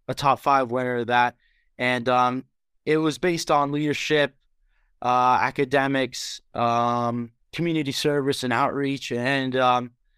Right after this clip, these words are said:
all those things were taken into consideration. And, um, no, I think the award is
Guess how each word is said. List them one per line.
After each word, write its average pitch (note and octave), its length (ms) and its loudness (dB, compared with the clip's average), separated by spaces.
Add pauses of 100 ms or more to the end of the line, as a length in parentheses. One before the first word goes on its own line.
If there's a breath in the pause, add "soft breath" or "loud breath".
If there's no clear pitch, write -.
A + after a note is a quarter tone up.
(260)
all D#3 140 4
those C#3 200 0
things C#3+ 220 -2
were C3 80 0
taken C3+ 300 0
into B2+ 120 -4
consideration. B2 800 -2
And, A#2+ 300 -2
um, A#2+ 320 2 (920)
no, C3 80 -2
I C3+ 100 4
think C#3+ 200 -4
the C3+ 100 0
award C3 440 2
is B2 300 -2